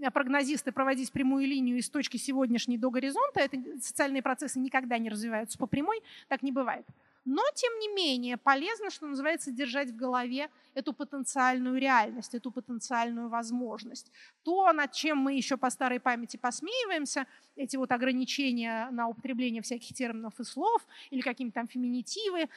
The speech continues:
или дискуссия о том, хорошо ли, э, показывать в музеях картины с голыми женщинами, потому что это объективизирует женщин.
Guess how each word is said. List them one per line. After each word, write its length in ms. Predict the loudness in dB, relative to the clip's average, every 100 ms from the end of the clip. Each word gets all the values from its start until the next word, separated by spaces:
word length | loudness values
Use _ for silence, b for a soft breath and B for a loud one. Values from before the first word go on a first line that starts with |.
| B
или 340 | -2 0 2 0
дискуссия 560 | -2 -2 -2 -2 0
о 60 | 0
том, 180 | 2 2
хорошо 460 | 2 0 0 0
ли, 180 | 2 0
э, 840 | -2 -2 -2 -2 -2 -4 -6 -8 -6
показывать 460 | -2 -2 -2 -4
в 20 | -4
музеях 340 | -2 -2 -2
картины 340 | -4 -4 -4
с 60 | -2
голыми 320 | -4 -4 -8
женщинами, 400 | -12 -8 -4 -4
потому 220 | -2 -2
что 120 | -2 -4
это 140 | -2
объективизирует 720 | -4 -6 -4 -4 -2 -2 -2
женщин. 760 | -2 -4 -4 -6 -6 -6 -8